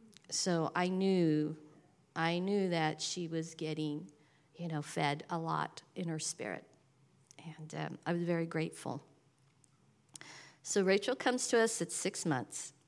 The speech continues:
but she's still not ours. She's still under the, um, under the, um, agency's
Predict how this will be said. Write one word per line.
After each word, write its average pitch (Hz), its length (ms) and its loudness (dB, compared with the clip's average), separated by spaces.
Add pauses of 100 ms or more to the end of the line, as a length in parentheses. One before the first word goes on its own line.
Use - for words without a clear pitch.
(800)
but 185 300 4
she's - 240 0
still 196 340 4
not 160 280 6
ours. - 480 0
She's - 260 -2
still - 440 2
under 185 440 4
the, 160 560 2
um, 151 420 0 (680)
under 175 260 0
the, 151 420 2
um, 160 260 -2
agency's 165 800 -4